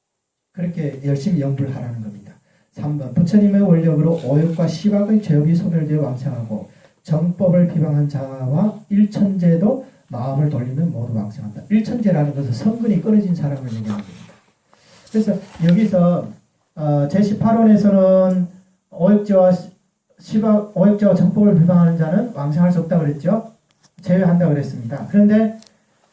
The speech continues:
에, 광경에서는 정법을 비방한 자는 제외하고 오욕죄를 지은 자는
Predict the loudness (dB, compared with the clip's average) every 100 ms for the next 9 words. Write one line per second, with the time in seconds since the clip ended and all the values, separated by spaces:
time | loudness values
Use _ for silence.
0 | _ -12 -8 -6 -4 -6 -6 -2 2 4
1 | 4 2 0 -2 -4 -8 -18 _ _ _
2 | _ _ _ _ _ _ _ _ _ -6
3 | -4 -2 0 2 2 2 0 0 -2 -2
4 | -2 -4 -4 -6 -4 -4 -6 -2 0 2
5 | 2 2 4 2 2 -2 -4